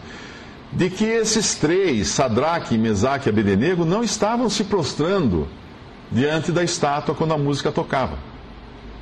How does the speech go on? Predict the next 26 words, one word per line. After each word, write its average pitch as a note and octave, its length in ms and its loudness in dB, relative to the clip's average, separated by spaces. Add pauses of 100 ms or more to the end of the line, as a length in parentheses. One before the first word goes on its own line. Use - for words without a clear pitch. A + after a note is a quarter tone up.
(640)
Aí G2+ 360 2
Nabucodonosor, B2 800 2
no E3+ 100 2
versículo A2 500 2
treze, A#2+ 540 2 (480)
com C3 220 4
ira A#3 400 2
e E3+ 60 2
furor, C#3+ 580 2
mandou G#3+ 360 2
chamar A3 440 2
Sadraque, G3 580 2
Mesaque E3+ 460 2
e - 20 6
Abednego. G3+ 500 2 (560)
E F#3 100 4
trouxeram G3+ 720 2
a D3 80 2
esses C3+ 420 2
ho-, C3 160 2
a C3 140 4
esses C3 360 2
homens B2 320 2
perante A#2 360 2
o C3+ 60 4
rei. D3 340 2